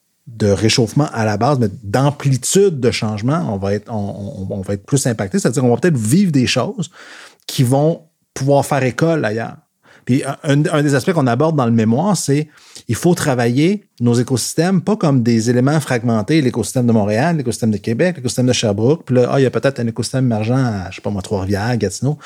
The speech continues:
Non, non, comme si on veut avoir une force de frappe mondiale, euh, il faut travailler nos rés-, nos réseaux, notre capacité à un entrepreneur qui rentre dans le réseau, peu importe où il rentre, d'avoir accès avec la même vélocité, la même rapidité, aux mêmes ressources que l'entrepreneur qui rentre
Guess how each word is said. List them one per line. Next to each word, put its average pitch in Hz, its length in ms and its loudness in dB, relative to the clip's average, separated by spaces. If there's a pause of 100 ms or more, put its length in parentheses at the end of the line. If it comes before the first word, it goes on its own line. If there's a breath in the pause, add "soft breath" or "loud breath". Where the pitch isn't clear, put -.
(220 loud breath)
Non, 120 100 2
non, 165 320 0
comme 110 200 0 (280 loud breath)
si - 200 -2
on 131 120 4
veut 147 120 2
avoir 147 200 2
une 120 80 2
force 131 240 -2
de 127 80 0
frappe 131 400 -2
mondiale, 104 640 -2 (460 loud breath)
euh, 110 180 0
il 110 60 -4
faut 135 380 2
travailler 123 500 2
nos 120 160 4
rés-, 110 280 0
nos 110 200 2
réseaux, 110 420 0
notre 127 160 -4
capacité 143 800 -2 (400 loud breath)
à 117 260 0
un 110 100 2
entrepreneur 123 640 0
qui 117 200 -4
rentre 135 560 -4 (220)
dans 113 180 0
le 117 80 2
réseau, 113 320 2
peu 190 140 0
importe 208 360 -2
où 180 100 4
il 143 120 4
rentre, 165 180 0
d'avoir 123 300 2
accès 147 500 0 (320)
avec 117 320 0
la 101 140 0
même 143 420 4
vélocité, 131 720 -2
la 113 100 -2
même 131 180 2
rapidité, 123 680 0
aux 107 160 2
mêmes 135 180 4
ressources 123 380 -2
que - 80 -4
l'entrepreneur 107 460 -2
qui - 160 -4
rentre 113 260 2